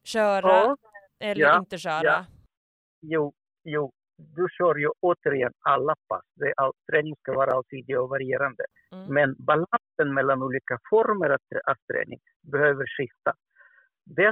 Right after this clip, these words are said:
Speaker 2: som äldre förlorar allra snabbast är power. Så att säga, de kan fortfarande vara starka, men att utföra snabba rörelser med, med mycket kraft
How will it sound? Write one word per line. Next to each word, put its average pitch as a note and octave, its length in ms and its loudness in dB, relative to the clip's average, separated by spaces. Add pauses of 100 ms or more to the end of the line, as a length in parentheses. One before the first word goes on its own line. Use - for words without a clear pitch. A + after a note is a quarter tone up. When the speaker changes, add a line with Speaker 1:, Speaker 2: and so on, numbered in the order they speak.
Speaker 2:
som F#3+ 220 -6 (140)
äldre D#3 440 0
förlorar D3 500 0 (100)
allra C#3+ 380 0 (120)
snabbast F3 420 -4 (300)
är D#3+ 160 -2 (500)
power. D3+ 380 0 (1600)
Så C#3 60 -12
att C3+ 60 -16
säga, D3 180 0
de G3 200 -4
kan G3+ 200 -2
fortfarande B3 560 0
vara F#3 240 0 (120)
starka, - 520 -2 (560)
men E3 380 -2
att D#3+ 180 0
utföra D#3 480 0 (300)
snabba F#3+ 440 0
rörelser C#3+ 600 -2
med, B2+ 260 -8
med C3+ 200 -8
mycket B2+ 320 -8
kraft - 320 -2